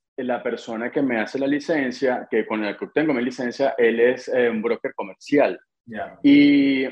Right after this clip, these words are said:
Speaker 1: y ahí fue para él inevitable durante las clases y todo esto hacer comparativas, ¿no?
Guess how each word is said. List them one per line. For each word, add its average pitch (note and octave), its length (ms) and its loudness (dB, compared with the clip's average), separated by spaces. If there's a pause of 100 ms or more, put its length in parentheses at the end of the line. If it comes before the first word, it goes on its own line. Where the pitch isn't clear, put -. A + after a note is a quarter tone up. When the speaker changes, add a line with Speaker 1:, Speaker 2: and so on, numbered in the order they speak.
(240)
Speaker 1:
y D#3+ 100 0
ahí D#3 180 2
fue D#3+ 180 0
para F3 240 -2
él E3+ 80 -2
inevitable F3 560 -4
durante C3+ 600 -2
las A2+ 200 -10
clases E3 480 -4
y C#3+ 80 -8
todo D3 280 -2
esto D3+ 360 -4
hacer A2+ 240 -4
comparativas, G2+ 640 -4
¿no? C#3+ 180 -12